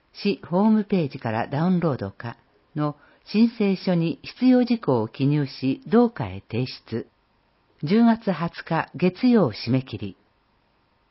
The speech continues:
県立職業技術校入校生。問い合わせ、県産業人材課。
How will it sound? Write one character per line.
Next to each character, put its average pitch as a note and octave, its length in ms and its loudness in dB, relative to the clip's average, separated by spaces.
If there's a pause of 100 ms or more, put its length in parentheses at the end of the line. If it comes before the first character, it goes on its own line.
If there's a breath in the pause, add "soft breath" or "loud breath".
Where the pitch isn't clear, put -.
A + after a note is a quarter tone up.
(1160)
県 A3+ 260 4
立 G3 540 -2
職 A3+ 380 0
業 A#3 240 6
技 F#3+ 160 -2
術 A#3 320 -2
校 G#3+ 260 4
入 G#3 240 4
校 G#3 300 -2 (120)
生。 A2+ 480 -8 (1200)
問 G#3+ 220 2
い G#3 80 2
合 F#3 80 2
わ F3 200 0
せ、 D#3+ 280 -2 (120)
県 A3+ 240 4
産 G3 320 2
業 F#3+ 280 6
人 D#3+ 240 2
材 D3 260 0
課。 A#2 260 -6